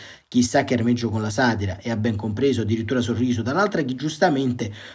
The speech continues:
non ha idea di chi io sia e quindi mi ha scambiato a ragione per provocatore o quantomeno per ignorante in materia di topografia e di social.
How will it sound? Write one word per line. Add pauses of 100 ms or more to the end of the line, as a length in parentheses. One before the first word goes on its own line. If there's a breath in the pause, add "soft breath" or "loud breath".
non
ha
idea
di
chi
io
sia
e
quindi
mi
ha
scambiato
a
ragione
per
provocatore
o
quantomeno
per
ignorante
in
materia
di
topografia
e
di
social.